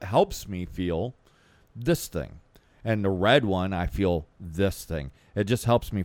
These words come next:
focus on that emotion or that line of thought." And so I had a, probably a two-hour conversation with her about her fandom.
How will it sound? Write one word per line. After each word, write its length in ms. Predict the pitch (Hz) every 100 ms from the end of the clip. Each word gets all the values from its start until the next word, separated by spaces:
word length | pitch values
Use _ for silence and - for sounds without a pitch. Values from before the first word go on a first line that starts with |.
| - -
focus 440 | 104 98 95 -
on 160 | 87 85
that 200 | 82 - _ _ _ _
emotion 720 | - 107 107 104 95 90 87
or 120 | 90 87
that 260 | 87 - _ _ -
line 400 | 110 101 98 92
of 80 |
thought." 400 | - - 92 73 -
And 280 | 98 92 85 - _ _ _ _ - _
so 200 | - 139
I 80 | 123
had 180 | 123 147
a, 260 | 107 85 - _
probably 340 | - 143 165 98
a 60 |
two-hour 480 | - 123 117 104 98
conversation 680 | 98 101 85 - 110 - 104
with 140 | 87
her 220 | 104 101 87
about 360 | 92 95 -
her 180 | 92 90 - -
fandom. 460 | 117 139 85 71